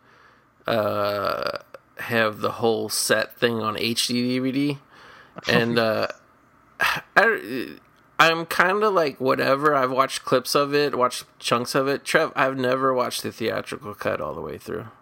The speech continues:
Speaker 2: Yeah.
Speaker 1: And, and I've
Speaker 2: Yes.
Speaker 1: always had a prejudice against it because I'm like, "Well, this is the version Ridley Scott kinda says is bullshit."
Speaker 2: Yeah, well,
Speaker 1: What,
Speaker 2: Harrison
Speaker 1: what,
Speaker 2: Ford doesn't
Speaker 1: yeah.
Speaker 2: like it either. Yeah.
Speaker 1: Yeah, what, what do you think? Should I let that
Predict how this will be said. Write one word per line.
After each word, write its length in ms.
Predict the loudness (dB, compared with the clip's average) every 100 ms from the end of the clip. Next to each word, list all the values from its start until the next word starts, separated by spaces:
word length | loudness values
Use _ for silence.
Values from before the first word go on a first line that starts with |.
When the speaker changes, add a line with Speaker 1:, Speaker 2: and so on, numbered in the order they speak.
| _ _ _ _
Speaker 2:
Yeah. 220 | -6 -6 -6 _ _ _ -20 _ _ _
Speaker 1:
And, 180 | 0 2 0
and 140 | 2
I've 160 | 0 0
Speaker 2:
Yes. 80 |
Speaker 1:
always 240 | 0 0 -2
had 160 | -2
a 60 | -2
prejudice 640 | -2 -2 -2 -4 -4 -4
against 420 | -6 -4 -4 -4
it 120 | -6 -6
because 220 | -8 -4
I'm 160 | -4 -2
like, 280 | -4 -6
"Well, 100 | -6 -4
this 280 | -4 -4
is 100 | -8
the 80 | -8
version 440 | -4 -2 -2 -4 -4
Ridley 240 | -4 -4
Scott 360 | -8 -4 -4 -4
kinda 320 | -8 -10 -10
says 240 | -8 -8 -8
is 160 | -14
bullshit." 640 | -14 -14 -12 -8 -6 -6 -8 _ _ _ _ -6
Speaker 2:
Yeah, 120 | -2
well, 80 | 2
Speaker 1:
What, 80 | 2
Speaker 2:
Harrison 220 | 2 0
Speaker 1:
what, 60 | -2
Speaker 2:
Ford 280 | -4 -4 -4 _
doesn't 220 | -12 -4
Speaker 1:
yeah. 60 | 0
Speaker 2:
like 100 | 0 -4
it 20 |
either. 340 | -6 -6 -8 -14 _
Yeah. 180 | -14 -14 -16 -8
Speaker 1:
Yeah, 200 | 0 0
what, 280 | 2 0 0
what 160 | -2
do 60 | -2
you 140 | -6
think? 280 | -6 -4 -4
Should 200 | -4 0
I 100 | 0
let 280 | 2 -2 0
that 260 | -2 -2